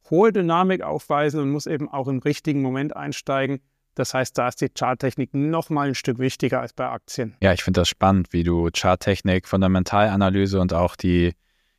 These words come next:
Speaker 2: eher spekulativeren Optionsscheine miteinander verknüpfst.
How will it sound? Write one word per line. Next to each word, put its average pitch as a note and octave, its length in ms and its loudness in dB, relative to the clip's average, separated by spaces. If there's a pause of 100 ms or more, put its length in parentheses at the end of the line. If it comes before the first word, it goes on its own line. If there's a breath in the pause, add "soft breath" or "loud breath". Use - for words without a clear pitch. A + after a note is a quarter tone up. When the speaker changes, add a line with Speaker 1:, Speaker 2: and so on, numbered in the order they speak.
Speaker 2:
eher G2 180 4
spekulativeren G2 880 2
Optionsscheine F#2 680 0
miteinander F2+ 480 2
verknüpfst. - 680 -2